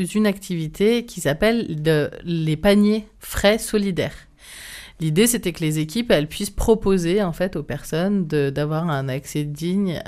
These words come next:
euh, à une alimentation de qualité. Et on se rendait compte que ce qui leur manquait le plus, en fait, c'était des produits frais.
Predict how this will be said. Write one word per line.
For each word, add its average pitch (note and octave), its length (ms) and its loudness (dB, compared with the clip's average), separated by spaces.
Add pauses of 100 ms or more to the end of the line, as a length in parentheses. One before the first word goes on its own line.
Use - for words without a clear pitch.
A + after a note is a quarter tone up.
(100)
euh, C#3+ 340 -6
à D3 140 -4
une D3 140 -4
alimentation C#3+ 600 -4
de F#3 60 2
qualité. E3 640 -4 (560)
Et F#3 140 6
on F#3 80 6
se - 100 -4
rendait D#3 260 0
compte A3+ 300 0
que D3 320 0
ce - 100 -8
qui - 140 -2
leur D#3 180 4
manquait E3 320 2
le D3+ 60 2
plus, G#3 340 -6
en D3 80 -4
fait, F#3+ 200 -4
c'était D3+ 240 -6
des C#3 100 -4
produits F#3 320 -6
frais. - 300 -8